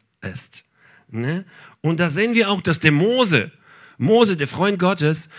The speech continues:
der war begierig, die Herrlichkeit zu erleben. Er wollte Gott sehen und sagte, „Zeig mir deine Herrlichkeit.“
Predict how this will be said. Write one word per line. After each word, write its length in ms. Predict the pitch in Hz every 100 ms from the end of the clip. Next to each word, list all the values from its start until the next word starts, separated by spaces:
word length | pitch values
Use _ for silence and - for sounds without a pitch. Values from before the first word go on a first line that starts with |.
| -
der 120 | - 139
war 100 | 156
begierig, 880 | - - 160 214 226 151 - - - - -
die 160 | 113
Herrlichkeit 720 | 131 170 175 170 151 131 123 - - _
zu 180 | - 123
erleben. 640 | 135 135 165 160 120 87
Er 120 | - 139
wollte 260 | 190 185
Gott 200 | 180 233
sehen 340 | 220 165 107 - _ _ _ _ _ _
und 160 | 151 151
sagte, 560 | 190 - 190 180 - _ _
„Zeig 360 | - 254 311 240
mir 120 | 202
deine 280 | 151 135 135
Herrlichkeit.“ 840 | 127 113 98 - - 85 - -